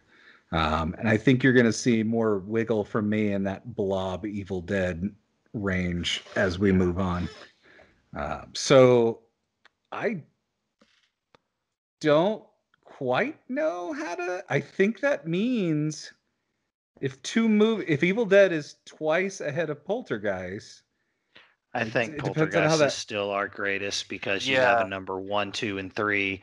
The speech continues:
Speaker 2: whereas on Evil Dead you have a one, two, and four.
Speaker 3: Oopsie.
Speaker 2: 'Cause
Speaker 1: Yeah.
Speaker 2: Brian's opinion
Speaker 1: Bob,
Speaker 2: on
Speaker 1: you
Speaker 2: Evil
Speaker 1: have
Speaker 2: Dead
Speaker 1: a
Speaker 2: is
Speaker 1: one,
Speaker 2: garbage. <laughs>
Speaker 1: two, Blob, you have one, two, and three.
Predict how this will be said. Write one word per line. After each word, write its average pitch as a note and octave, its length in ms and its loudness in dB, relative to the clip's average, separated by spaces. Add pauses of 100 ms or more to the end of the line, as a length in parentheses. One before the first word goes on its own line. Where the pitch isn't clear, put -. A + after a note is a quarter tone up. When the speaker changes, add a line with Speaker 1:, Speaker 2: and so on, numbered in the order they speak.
(380)
Speaker 2:
whereas G2 840 -2
on G2+ 200 -6
Evil G2+ 320 -4
Dead F#2+ 320 0
you F#2+ 160 -4
have F#2+ 140 -2
a F#2 80 -2
one, F#2 300 -6
two, F2+ 260 -6
and E2 120 -8
four. - 720 -10 (380)
Speaker 3:
Oopsie. C#3+ 720 -6 (1300)
Speaker 2:
'Cause G2 140 -2
Speaker 1:
Yeah. G2 100 -12
Speaker 2:
Brian's G#2 680 0
opinion A2+ 360 -4
Speaker 1:
Bob, F3+ 240 4
Speaker 2:
on E3 80 -2
Speaker 1:
you D3+ 100 2
Speaker 2:
Evil D3 120 -2
Speaker 1:
have C#3+ 180 4
Speaker 2:
Dead C3+ 160 2
Speaker 1:
a - 20 -2
Speaker 2:
is B2 140 -2
Speaker 1:
one, C#3 220 0
Speaker 2:
garbage. C3 720 0
<laughs> - 60 -20
Speaker 1:
two, C3 560 2
Blob, G3 340 0
you F3 140 -2
have F3+ 180 0
one, F3+ 220 -2
two, G#3+ 180 -4
and G#3+ 140 -4
three. D#4 320 -8